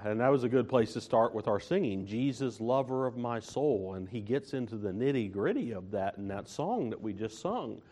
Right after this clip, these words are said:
"I am all unrighteousness. Foul, foul and full of sin I am.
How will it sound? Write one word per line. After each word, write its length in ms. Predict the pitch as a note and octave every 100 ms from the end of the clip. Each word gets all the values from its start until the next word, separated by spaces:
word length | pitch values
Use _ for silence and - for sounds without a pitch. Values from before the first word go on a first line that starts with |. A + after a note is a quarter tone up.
| - -
"I 300 | A2 E3 B3+
am 160 | B2+ B2+
all 340 | D3 F3 F3
unrighteousness. 1160 | F3 E3 G3+ A3+ - - - - - - - - - _ _ _ _ - - F#2+
Foul, 320 | A#2 F3+ G#3+ -
foul 480 | - D#3 A3+ G3 C3
and 140 | A#2
full 260 | F3+ G#3+ D3+
of 100 | A2+
sin 260 | - D#3+
I 180 | D3 C#3+
am. 300 | F3 A3 -